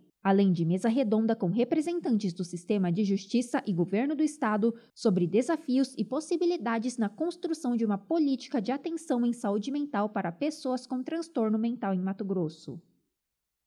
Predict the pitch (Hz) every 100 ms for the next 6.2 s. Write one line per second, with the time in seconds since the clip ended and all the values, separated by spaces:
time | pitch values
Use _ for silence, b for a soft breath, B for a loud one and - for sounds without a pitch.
0 | _ 330 403 294 226 202 196 175 175 190
1 | 285 - 320 233 254 - 311 320 339 226
2 | 202 175 165 165 190 311 320 330 294 220
3 | 220 - 185 - 302 - 339 330 320 294
4 | 254 233 247 254 254 202 170 160 - 240
5 | - 233 202 175 165 170 202 233 226 226
6 | -